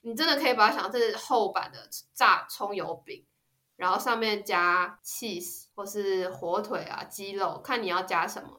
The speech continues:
然后它那个，我觉得我最喜欢的是那个 cheese 丝，就是一条一条的，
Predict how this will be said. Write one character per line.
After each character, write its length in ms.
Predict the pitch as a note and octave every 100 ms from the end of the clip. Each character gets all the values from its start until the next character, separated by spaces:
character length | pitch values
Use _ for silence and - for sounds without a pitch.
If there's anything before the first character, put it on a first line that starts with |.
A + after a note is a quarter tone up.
| -
然 100 | E3+
后 400 | F#3+ F3 - - -
它 80 | D4+
那 100 | F4
个， 160 | C4+ A3+
我 80 |
觉 160 | A#3 B3+
得 80 | B3+
我 80 | A#3
最 200 | D4 C#4+
喜 160 | A3
欢 100 | A3
的 60 | G#3+
是 80 | A3+
那 80 |
个 120 | A3 F#3
cheese 400 | - A#3 G#3 F3
丝， 320 | - F3 E3+
就 140 | G#3
是 120 | G#3 G#3
一 60 | C4+
条 300 | - F3+ E3+
一 60 | G3
条 240 | -
的， 100 | -